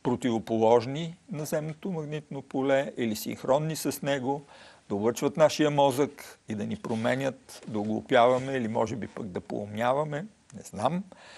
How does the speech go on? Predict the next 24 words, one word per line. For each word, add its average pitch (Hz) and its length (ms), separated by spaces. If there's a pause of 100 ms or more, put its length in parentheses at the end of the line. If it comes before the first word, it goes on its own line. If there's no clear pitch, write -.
(320)
Но 208 440
във 131 140
всеки 185 280
случай 147 640 (100)
това 127 360 (100)
е 123 80
нещо, 117 440
което 135 520 (480)
има 147 300 (120)
изключително 147 800
широка - 440
практическа - 680
полза. - 420 (680)
И 202 180 (240)
сега 135 340
да 151 100
се - 160
върнем 143 560
на 107 100
това, 139 340 (1000)
защо, 127 440
как 151 460
и 135 60
кога 131 480